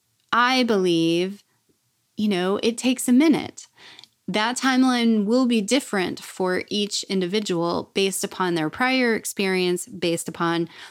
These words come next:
the time they can dedicate right now in this season of life, based upon how ready they are for the next steps. Because many times we're not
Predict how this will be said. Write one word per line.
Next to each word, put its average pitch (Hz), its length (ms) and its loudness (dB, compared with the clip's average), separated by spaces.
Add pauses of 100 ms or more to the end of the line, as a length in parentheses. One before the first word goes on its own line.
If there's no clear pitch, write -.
the 185 100 -6
time 180 360 0
they 170 160 0
can 165 380 0 (500)
dedicate 180 640 -2 (100)
right 165 280 -2
now 214 500 0
in 175 220 0
this 185 160 0
season 175 480 0
of 165 200 -4
life, 214 400 -2 (520)
based 269 360 2
upon 320 320 2
how 277 220 2
ready 240 380 2
they 160 200 -2
are 156 360 -4
for - 180 -6
the 175 140 0
next 185 300 -2
steps. - 680 -4 (360)
Because 180 340 -4
many 190 320 0
times 226 640 0 (1040)
we're 208 180 2
not 226 320 4